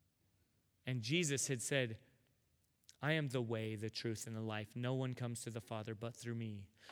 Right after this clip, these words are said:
The, the way, the road that he has called us on is narrow and difficult. There's no false sense of ease here. But Jesus says, "But I'm with you. I will never leave you or forsake you."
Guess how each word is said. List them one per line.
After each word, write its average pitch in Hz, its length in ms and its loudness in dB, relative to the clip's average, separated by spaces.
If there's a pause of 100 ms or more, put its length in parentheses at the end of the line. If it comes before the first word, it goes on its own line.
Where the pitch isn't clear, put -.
(140)
The, 147 200 6 (180)
the 139 180 4
way, 135 400 6
the 120 220 0
road 131 400 4
that 127 140 -2
he 135 120 2
has 123 140 0
called 135 340 -2
us 120 220 -4
on 110 260 -6 (440)
is 120 160 -2
narrow 139 580 4
and 123 280 -2
difficult. - 720 -6 (760)
There's 123 180 -4
no 147 200 2
false 143 520 2
sense 143 380 2
of 123 260 0 (340)
ease 139 440 4
here. 107 400 -6 (400)
But 123 120 -4
Jesus 135 320 0
says, 123 240 -2
"But 135 160 -2
I'm 147 200 0
with 113 280 -6
you. 110 180 -4 (120)
I 139 140 2
will 160 120 0
never 139 280 0
leave 120 300 0
you 117 160 0
or 113 80 -2
forsake 110 560 -8
you." 110 120 -8